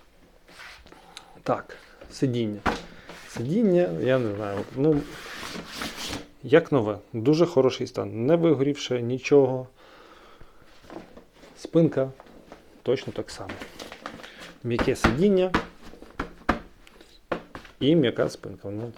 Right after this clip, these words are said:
з таким от невеличким поролоном. До речі, можна зняти. Власне,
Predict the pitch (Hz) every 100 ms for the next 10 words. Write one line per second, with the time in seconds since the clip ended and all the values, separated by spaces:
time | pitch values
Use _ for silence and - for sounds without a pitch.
0 | - - - - 113 113 107 104 117 -
1 | 107 110 113 101 95 98 - - - -
2 | - - - - - - - 120 175 170
3 | 107 139 151 135 110 107 92 - - _
4 | _ _ - - - _ 156 110 123 -
5 | 117